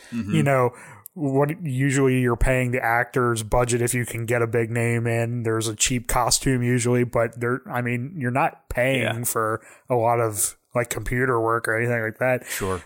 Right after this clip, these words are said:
Speaker 2: Like,
Speaker 1: You're paying
Speaker 2: par-
Speaker 1: makeup artists and, and, uh,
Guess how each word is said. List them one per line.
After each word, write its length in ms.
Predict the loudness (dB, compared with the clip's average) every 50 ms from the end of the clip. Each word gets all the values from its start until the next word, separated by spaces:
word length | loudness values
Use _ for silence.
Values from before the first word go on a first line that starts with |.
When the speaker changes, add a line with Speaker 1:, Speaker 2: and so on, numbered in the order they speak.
| -2
Speaker 2:
Like, 460 | 0 2 4 4 2 0 -2 -4 -8 -8 -8 -10 -12 -8
Speaker 1:
You're 80 | 0 4
paying 120 | 6 6 8
Speaker 2:
par- 60 | 6 6
Speaker 1:
makeup 280 | 4 4 2 2 4
artists 380 | 4 4 4 4 2 2 0 0
and, 220 | -2 -4 -6 -8 -8 -4
and, 360 | -2 -2 -2 -2 -2 -4 -4
uh, 280 | -2 0 0 0 -2